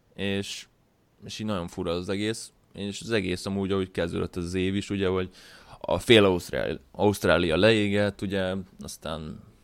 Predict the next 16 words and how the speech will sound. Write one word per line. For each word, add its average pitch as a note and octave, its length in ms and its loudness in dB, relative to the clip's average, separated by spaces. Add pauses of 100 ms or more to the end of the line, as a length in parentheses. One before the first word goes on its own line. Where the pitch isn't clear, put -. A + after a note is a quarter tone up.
(280)
Kobe G#2 200 -2
Bryant F#2 320 0
is G2 100 -12
meghalt, G2 540 0
aztán - 260 -10
most A1 200 -12
jön E2 160 -4
ez F#2 180 -2
is. G#2 340 -4
Kíváncsi C3+ 500 0
leszek, F#2+ 300 -2
milyen F2+ 200 -2
évtized F#2 420 -2
jön G2 160 -4
el. A2+ 120 -8 (580)
Amúgy. G#2 400 -2